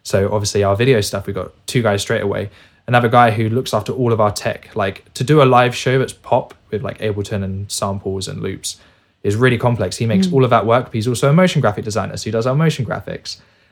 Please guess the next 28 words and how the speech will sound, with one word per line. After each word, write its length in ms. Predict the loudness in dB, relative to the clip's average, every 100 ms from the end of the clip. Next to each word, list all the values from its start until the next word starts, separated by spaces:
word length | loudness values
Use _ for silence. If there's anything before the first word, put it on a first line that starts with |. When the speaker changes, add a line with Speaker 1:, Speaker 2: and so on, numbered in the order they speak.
| 2
Speaker 1:
Like, 300 | 2 2 -4 _ _
Chris, 360 | 2 4 4 2
synth 380 | 0 0 0 -2
guy, 320 | -2 -2 -2
is, 240 | -2 -2
like, 340 | -2 -6 -8 -16 _ _ _ _
graphic 300 | 2 2 0
design 280 | 0 0 0
genius 360 | -2 -2 -4
and 80 | -2
does 120 | -2
our 100 | 0
brand. 380 | 0 -2 -2 -6
And 60 | -6
then 80 | -4
we've 80 |
got 120 | -2 0
a 60 |
manager 420 | 2 2 2 -2 -2
who 120 | -2
is 80 | -2
on 160 | -4 -6
it 60 |
with 80 | -4
the 60 | -4
admin. 380 | -4 -4 -6 -4
Like, 180 | -2 2
Speaker 2:
Mm. 300 | 2 0